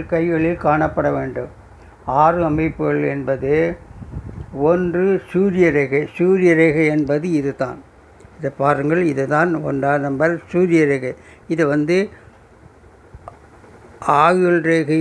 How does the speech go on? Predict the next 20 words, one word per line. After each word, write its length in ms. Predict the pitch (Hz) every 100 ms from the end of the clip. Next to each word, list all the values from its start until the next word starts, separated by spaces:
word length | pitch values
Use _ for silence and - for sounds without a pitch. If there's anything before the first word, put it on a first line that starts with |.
| 160
இல்லாமல் 580 | 151 147 147 147 156 185 190 - - - - - - 190
புத்தி 380 | 147 151 - 208
ரேகையிலிருந்து 800 | 185 180 156 160 160 156 151 175 175
நடு 300 | 156 147 156 175
மையத்திலிருந்து 720 | 151 160 180 175 156 156 160 151
ஆரம்பித்து 600 | 151 156 143 139 165 175 185 - - _ _
சூரிய 340 | - 214 208 185
மேட்டு, 300 | 165 156 156
அதாவது 340 | 143 160 175
மோதிர 340 | 165 180 196 185
விரலின் 540 | 175 165 165 160 165
நேர் 320 | 165 190 190 -
கீழ் 300 | 175 180 156
பாகம் 360 | 143 143 156
வந்து 200 | 156 160
சேர்ந்து 340 | 143 147 151 160
ஒரு 160 | 151 143
கோடு 280 | 156 165 165
காணப்பட்டால் 680 | 151 156 151 147 156 165 175 - - -
அது 180 | 190